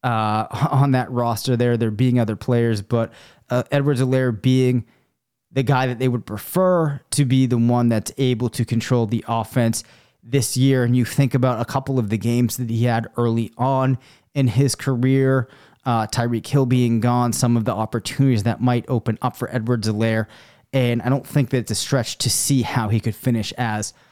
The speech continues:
an R B one. All right, I think we've hit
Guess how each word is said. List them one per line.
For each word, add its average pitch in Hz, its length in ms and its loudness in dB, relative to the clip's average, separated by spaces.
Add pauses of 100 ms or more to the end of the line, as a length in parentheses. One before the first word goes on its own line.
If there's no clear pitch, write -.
(300)
an 120 260 0
R 107 180 -2
B 104 180 -2
one. 87 600 -6 (200)
All 180 80 2
right, 117 180 -4 (160)
I 147 120 -2
think 214 420 -2
we've 240 200 2
hit - 420 -2